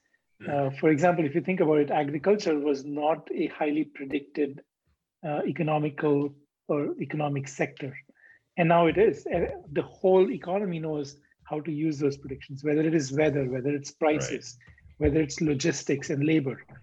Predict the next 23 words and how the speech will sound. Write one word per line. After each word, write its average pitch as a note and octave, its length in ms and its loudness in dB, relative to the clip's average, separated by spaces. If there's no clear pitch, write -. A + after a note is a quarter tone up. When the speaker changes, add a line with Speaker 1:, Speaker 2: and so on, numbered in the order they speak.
Speaker 2:
And F3 100 4
the G3+ 80 6
same C4 360 2
way, D#3+ 220 4
I C#3+ 120 2
think F#3+ 260 0
in F3 160 -2
maintenance, E3+ 600 -2
people F#3 240 2
have F3+ 300 2
been F3+ 180 -2
trained F#3+ 320 4
on F#3 160 2
odometers F3 880 0
and, D#3 420 -4
um, D3 540 -4
sort D3+ 160 0
of C3+ 80 -2
their C#3+ 300 2
maintenance D#3 500 -4
schedules D3+ 460 0
proposed D3 580 -2
by C#3+ 240 2